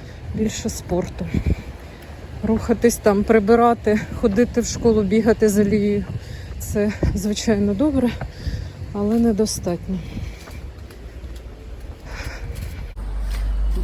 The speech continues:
Неда-, нещодавно запитували мене, що там з моїми заняттями, спортом, пам'ятаєте?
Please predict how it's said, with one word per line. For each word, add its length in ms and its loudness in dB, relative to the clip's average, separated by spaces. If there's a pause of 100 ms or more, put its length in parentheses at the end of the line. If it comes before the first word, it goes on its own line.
(120)
Неда-, 360 4
нещодавно 580 4
запитували 560 2
мене, 260 4
що 200 2
там 180 4
з 80 0
моїми 320 4
заняттями, 580 2
спортом, 500 0
пам'ятаєте? 560 2